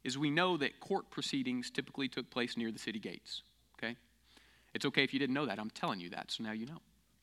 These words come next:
And so specifically, according to my study Bible, <coughs> male, uh, sons, right, who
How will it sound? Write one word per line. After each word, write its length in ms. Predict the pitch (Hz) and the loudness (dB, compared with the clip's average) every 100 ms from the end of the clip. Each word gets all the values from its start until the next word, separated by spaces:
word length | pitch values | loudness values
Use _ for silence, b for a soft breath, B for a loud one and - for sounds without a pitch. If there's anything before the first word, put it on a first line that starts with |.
| _ _ _ _ _ _ _ _ _ _ _ _ _ _ - | _ _ _ _ _ _ _ _ _ _ _ _ _ _ -6
And 100 | 143 | -2
so 100 | 147 | 0
specifically, 600 | 156 - 151 254 208 156 165 | 0 0 2 4 4 4 4
according 240 | 156 139 | 4 0
to 40 | |
my 180 | 120 113 - | 2 0 -4
study 260 | - 165 143 | -2 2 2
Bible, 380 | 107 104 120 - B B B B B B _ - | 2 0 -2 -8 B B B B B B _ 6
<coughs> 200 | - - - - B B B B _ _ | 6 8 4 2 B B B B _ _
male, 560 | 110 147 175 196 202 208 B B - | 2 6 8 6 2 -2 B B 2
uh, 300 | 139 127 123 | 4 4 2
sons, 720 | - - 226 151 117 165 180 | 2 4 8 6 6 0 0
right, 240 | 123 139 - - b b b _ _ _ | 4 4 2 -8 b b b _ _ _
who 440 | - 185 165 147 | -2 2 2 0